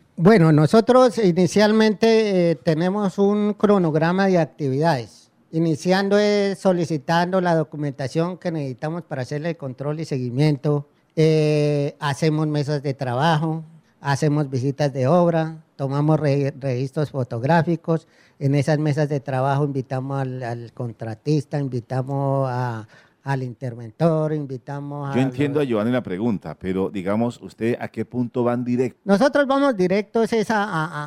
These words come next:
Speaker 1: a hacerle el control social a la obra, vamos a, a mirar a ver cómo va la obra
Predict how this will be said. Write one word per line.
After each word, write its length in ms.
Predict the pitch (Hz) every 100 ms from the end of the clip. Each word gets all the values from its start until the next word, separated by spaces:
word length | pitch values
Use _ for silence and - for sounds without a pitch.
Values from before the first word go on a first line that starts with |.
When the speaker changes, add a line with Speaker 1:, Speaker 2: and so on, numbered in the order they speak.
| 147
Speaker 1:
a 100 | 143
hacerle 420 | 139 180 190 202
el 120 | 202
control 400 | - 147 165 180
social 440 | 180 180 185 175 180
a 120 | 165
la 200 | 143 139
obra, 380 | 165 165 170 160 _ -
vamos 540 | 135 170 175 190 180
a, 100 | 170
a 180 | 151 151
mirar 400 | 151 151 170 170
a 80 | 170
ver 140 | 170
cómo 360 | 180 180 175 170
va 140 | 170
la 240 | 170 170
obra 380 | 170 170 170 170